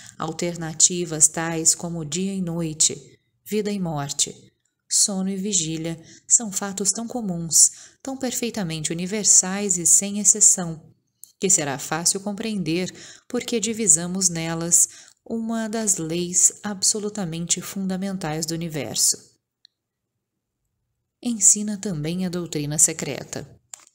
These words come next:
Três. A identidade fundamental de todas as almas com a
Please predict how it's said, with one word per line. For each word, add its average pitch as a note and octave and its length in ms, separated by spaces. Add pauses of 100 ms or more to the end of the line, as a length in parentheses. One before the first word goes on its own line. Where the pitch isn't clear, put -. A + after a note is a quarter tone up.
(360)
Três. - 540 (1000)
A D#3+ 120
identidade E3 640
fundamental E3+ 600
de D#3+ 140
todas E3 380
as F#3+ 180
almas E3 560
com E3 220
a E3 120